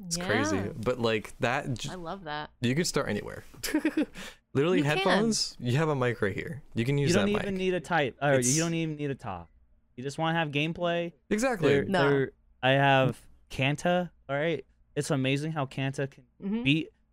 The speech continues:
Speaker 3: a legendary dragon and type in the middle of a hunt at the
Speaker 2: Kanta's
Speaker 3: same time.
Speaker 2: goals, dude.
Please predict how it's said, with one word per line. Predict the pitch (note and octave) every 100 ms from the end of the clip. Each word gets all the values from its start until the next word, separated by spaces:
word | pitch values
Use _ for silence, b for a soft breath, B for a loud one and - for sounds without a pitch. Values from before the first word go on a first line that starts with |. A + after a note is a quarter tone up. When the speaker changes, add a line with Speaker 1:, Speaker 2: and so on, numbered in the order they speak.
| -
Speaker 3:
a | B2
legendary | B2+ C3+ C#3 C#3 C3+
dragon | A#2+ B2 A#2+ A#2 A#2 A2+
and | A2+ A2
type | - A#2+ A#2+
in | B2 A2+
the |
middle | G#2+ A2+ A2 G#2+
of | G#2
a | G2+
hunt | G#2+
at | F#3+ G#3
the | G#3+
Speaker 2:
Kanta's | D#3+
Speaker 3:
same | D#3
time. | D#3
Speaker 2:
goals, | D3+ D3 C#3+ -
dude. | C#3+ C#3+